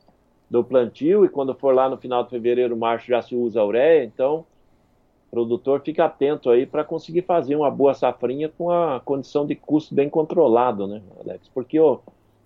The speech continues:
acredito que o mercado de milho, principalmente, que é o que vem na sequência, ele tende a ser um mercado melhor do que tá sendo agora o milho, porque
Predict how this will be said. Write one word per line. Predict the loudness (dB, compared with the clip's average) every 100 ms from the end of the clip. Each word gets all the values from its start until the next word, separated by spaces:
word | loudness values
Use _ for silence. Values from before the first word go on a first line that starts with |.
| -6
acredito | 0 0 0 -2 0
que | 2
o |
mercado | 2 0 0 -2 0
de | -2 -2
milho, | -4 -4 -4 -6
principalmente, | -10 -4 -4 -2 -4 0
que | 2
é |
o | 2
que | -2
vem | -6 -6
na | -8
sequência, | -10 -6 -2 -2 -4 -10 -12 _ _ _ _ _ _ _ -2
ele | 0 0
tende | 0 2 2
a | 2
ser | 0
um | 2
mercado | 2 2 -2 -2
melhor | -2 -2 -2
do | -4
que | -8
tá | -8
sendo | -6 -6 -2
agora | -2 2 4 4 2
o |
milho, | -2 -8 -8 -10
porque | -12 -18 -8 -6 -6